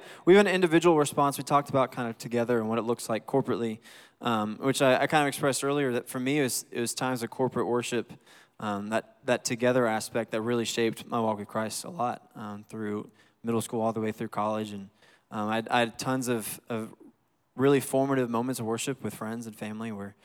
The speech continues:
um, we just got to be overwhelmed by the presence of God and who he is and what he's done and, um, really just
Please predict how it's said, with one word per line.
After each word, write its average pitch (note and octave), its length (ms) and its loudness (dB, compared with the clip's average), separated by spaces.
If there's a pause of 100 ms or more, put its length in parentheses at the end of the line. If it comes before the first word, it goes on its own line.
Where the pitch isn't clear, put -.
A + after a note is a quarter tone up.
(260)
um, G2+ 200 -10
we G#2+ 100 -6
just G#2 140 -8
got A2+ 80 0
to G#2 80 -6
be A2 120 -4
overwhelmed A2 460 -2
by A2 80 -4
the G#2+ 80 -4
presence G#2+ 320 -8
of G#2+ 60 -16
God G#2 180 -6
and G2+ 140 -12
who A2+ 100 -4
he A2 140 -4
is G#2+ 240 -6
and G#2+ 160 -12
what A2+ 100 -4
he's G#2+ 140 -6
done A2+ 240 -6
and, G2+ 160 -10 (340)
um, G#2+ 160 -4
really A2+ 180 2
just - 220 -4